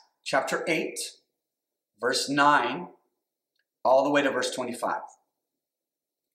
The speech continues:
Okay? And, um, and he also got baptized, responded to the call to repent, okay? But it shows you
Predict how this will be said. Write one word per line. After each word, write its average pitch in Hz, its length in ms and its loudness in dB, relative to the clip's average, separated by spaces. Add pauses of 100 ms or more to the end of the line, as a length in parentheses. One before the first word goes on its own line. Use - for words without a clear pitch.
(120)
Okay? 127 320 0 (580)
And, 123 300 -4 (280)
um, 123 420 2 (1080)
and 120 320 -4
he 147 540 -2
also 131 600 4 (580)
got 123 280 0
baptized, - 800 -2 (180)
responded 131 840 0 (380)
to 120 120 -10
the 110 80 -10
call 123 540 0
to 123 80 -4
repent, 110 580 -10 (360)
okay? 117 300 -2
But 110 140 -2
it 117 120 -8
shows 147 480 2
you 120 280 -8